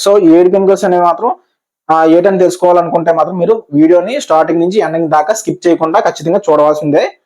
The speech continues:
చూడాలి కూడా. అది వచ్చేసరికి, తర్వాత వచ్చేసరికి ప్రతి ఒక్కరు చూస్తున్నారు, వెళ్ళిపోతున్నారు, కానీ వీడియోకి లైక్ చేస్తే నాకు బూస్టప్ వచ్చినట్టు ఉంటది అనమాట, బూస్టప్ ఇచ్చినట్టు ఉంటది. So, మీరు ఖచ్చితంగా వీడియోని అయితే లైక్ చేయండి. ఫస్ట్ కెమికల్ మనం, ఆ,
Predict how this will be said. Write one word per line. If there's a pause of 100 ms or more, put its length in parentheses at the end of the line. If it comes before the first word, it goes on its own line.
(420)
చూడాలి
కూడా.
అది
వచ్చేసరికి,
తర్వాత
వచ్చేసరికి
ప్రతి
ఒక్కరు
చూస్తున్నారు,
వెళ్ళిపోతున్నారు,
కానీ (200)
వీడియోకి
లైక్
చేస్తే
నాకు
బూస్టప్
వచ్చినట్టు
ఉంటది
అనమాట, (540)
బూస్టప్
ఇచ్చినట్టు
ఉంటది. (120)
So,
మీరు
ఖచ్చితంగా
వీడియోని
అయితే
లైక్
చేయండి. (460)
ఫస్ట్
కెమికల్
మనం, (120)
ఆ,